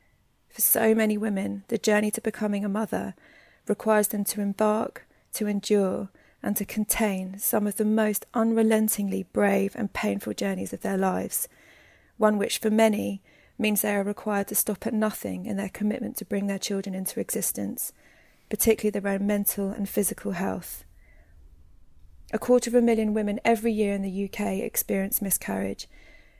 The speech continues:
The grief that is experienced as a result, for many, is indelible,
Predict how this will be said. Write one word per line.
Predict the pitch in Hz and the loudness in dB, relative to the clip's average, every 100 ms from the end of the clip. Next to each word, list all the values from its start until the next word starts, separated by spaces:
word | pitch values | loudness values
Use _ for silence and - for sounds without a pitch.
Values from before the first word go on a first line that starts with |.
| - | -8
The | 214 | 2
grief | 233 233 - | 4 4 2
that | 214 | 0
is | 196 | 0
experienced | - - 214 196 196 | -2 -2 0 0 -2
as | 226 208 | -4 -2
a | |
result, | 208 208 240 202 185 - | -2 2 4 4 0 -12
for | - 214 | -4 0
many, | 220 208 208 202 220 | 2 2 -2 -8 -6
is | 214 214 | -4 -2
indelible, | 208 220 202 196 185 190 | 0 0 0 0 -6 -8